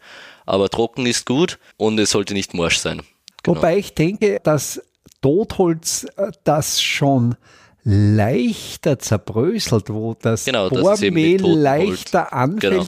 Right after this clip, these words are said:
Speaker 2: denke ich, ist günstiger als, als frisches
Speaker 1: Nein,
Speaker 2: Holz.
Speaker 1: das ist, ähm, tatsächlich so, dass Totholz, wo wirklich schon der Zerfallsprozess beginnt, ähm, nicht mehr geeignet ist,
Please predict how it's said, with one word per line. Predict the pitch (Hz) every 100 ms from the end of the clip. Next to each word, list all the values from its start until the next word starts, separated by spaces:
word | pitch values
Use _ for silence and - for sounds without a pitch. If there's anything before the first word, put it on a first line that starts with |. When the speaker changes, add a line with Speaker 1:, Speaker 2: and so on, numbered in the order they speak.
| -
Speaker 2:
denke | 143 175 208
ich, | -
ist | 190 -
günstiger | 147 175 - - 180 185 - - - -
als, | - 143 -
als | 170 131
frisches | - - 160 - - 175
Speaker 1:
Nein, | 101 117 143
Speaker 2:
Holz. | 143
Speaker 1:
das |
ist, | 139 139 - -
ähm, | 113 120
tatsächlich | 135 123 120 131 151 -
so, | 127 127
dass | 127 113 107 - -
Totholz, | - 143 151 135 135 -
wo | 117
wirklich | 117 123 123
schon | - 117
der | 113 110
Zerfallsprozess | 107 - 104 127 - 113 - 113 -
beginnt, | 120 123 123 139 123
ähm, | - 110
nicht | 131 147
mehr | 120 107
geeignet | 92 90 107 113
ist, | 131 151